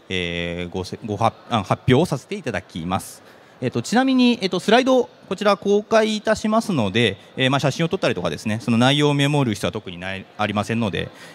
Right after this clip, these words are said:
えー、皆様、えー、楽しく聞いていただければと思います。まず、私、え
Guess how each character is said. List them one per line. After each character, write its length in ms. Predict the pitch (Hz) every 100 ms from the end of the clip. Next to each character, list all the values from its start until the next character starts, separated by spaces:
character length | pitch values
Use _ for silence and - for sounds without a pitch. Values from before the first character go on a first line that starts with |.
| -
え 320 | 107 104 101
ー、 40 |
皆 140 | 110 110
様、 300 | 101 85 82 - -
え 200 | 95 92
ー、 40 |
楽 140 | 117 113
し 60 | -
く 80 |
聞 140 | 92 113
い 20 |
て 80 | 98
い 40 |
た 60 | 95
だ 80 | 92
け 80 |
れ 60 | 87
ば 80 | 85
と 100 | -
思 100 | 85
い 20 |
ま 140 | 85 92
す。 320 | - - - - - - - - - - - - - - - - - - - - - - - -
ま 120 | 208
ず、 180 | 247 165
私、 540 | - 165 170 - 175 170
え 1080 | 147 147 139 127 117 104 92 - - -